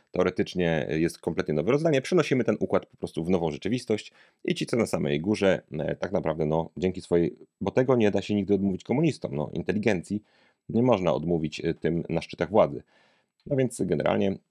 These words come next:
Polska żyła w przeświadczeniu, że jest wolna,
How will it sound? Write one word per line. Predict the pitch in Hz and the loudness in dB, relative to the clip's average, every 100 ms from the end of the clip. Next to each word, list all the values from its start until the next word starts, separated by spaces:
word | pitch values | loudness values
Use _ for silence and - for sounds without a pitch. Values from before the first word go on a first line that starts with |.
| - | 2
Polska | 87 92 - - - 76 - | 4 4 -2 -6 0 0 0
żyła | 78 90 85 73 | -4 0 2 2
w | - | -2
przeświadczeniu, | - - - - 104 92 | -16 -14 -12 -4 0 0
że | 71 76 | 0 -2
jest | 71 _ | -2 _
wolna, | 69 69 71 101 160 | -4 0 0 0 -2